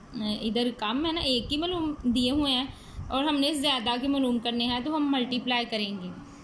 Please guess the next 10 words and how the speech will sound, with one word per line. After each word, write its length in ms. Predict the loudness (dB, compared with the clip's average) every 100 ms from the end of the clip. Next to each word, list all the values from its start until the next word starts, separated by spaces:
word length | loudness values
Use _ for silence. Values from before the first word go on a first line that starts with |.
| -18 -18 -18 -18 -18 -18 -8
तो 80 | -2
हम 140 | 0
स्टेटमेंट 500 | 2 0 2 2 2
बनाते 380 | 2 2 0 0
हैं। 220 | -2 -2 -6 -14 -16 -14 -16 -16 -16 -16 -14 -14 -14 -18 -6
सॉल्यूशन, 480 | 0 2 2 0 -2 -2 -10 -10 -12 -12 -14 -18 -12 -2
वन 540 | 2 2 0 -4 -6 -4
नोटबुक 540 | 0 2 2 2 0 0
कंटेन्स 580 | 2 2 4 2 2 0
पेजेस। 640 | 0 0 0 -2 -2 -6